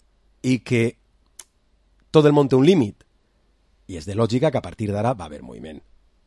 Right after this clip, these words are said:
Demà, després demà, d'així una setmana,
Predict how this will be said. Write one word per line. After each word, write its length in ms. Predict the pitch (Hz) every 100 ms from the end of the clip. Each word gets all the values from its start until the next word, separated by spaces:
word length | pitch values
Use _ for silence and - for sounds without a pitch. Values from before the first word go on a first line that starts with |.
| _ _ _ _ _ _ _ _ _ _ _
Demà, 320 | 78 104 160
després 240 | 135 90
demà, 240 | 87 113 160
d'així 240 | 107 -
una 80 | 95
setmana, 460 | - 104 165 156